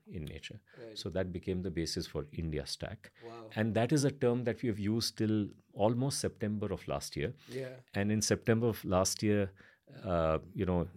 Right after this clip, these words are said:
Speaker 1: India was at the threshold of taking leadership of G twenty.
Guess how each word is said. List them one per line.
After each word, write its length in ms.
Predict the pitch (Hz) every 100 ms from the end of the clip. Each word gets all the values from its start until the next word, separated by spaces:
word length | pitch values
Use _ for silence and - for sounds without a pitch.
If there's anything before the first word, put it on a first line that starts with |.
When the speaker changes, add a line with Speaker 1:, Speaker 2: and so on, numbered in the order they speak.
| -
Speaker 1:
India 280 | 90 92
was 220 | 90 92 95
at 140 | 90
the 100 | 95
threshold 800 | - - 101 - - 107 98 87
of 220 | 87 - -
taking 380 | 90 - 95
leadership 520 | 90 90 87 - - 85
of 120 | 76
G 160 | 82
twenty. 480 | 85 82 76 - 160